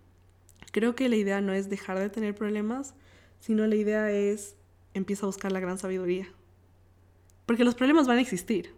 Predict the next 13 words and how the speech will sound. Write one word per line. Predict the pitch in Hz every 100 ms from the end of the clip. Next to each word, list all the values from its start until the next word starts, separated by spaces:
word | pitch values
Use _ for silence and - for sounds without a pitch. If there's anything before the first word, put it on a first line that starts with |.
| -
O | -
sea, | 220
realmente | 208 233 254 302
los | 269
problemas | 196 202 302 359 -
van | 208 185 190
a |
existir | 190 - - 277
y | 214
van | 180
a |
estar | 190 -
ahí. | - -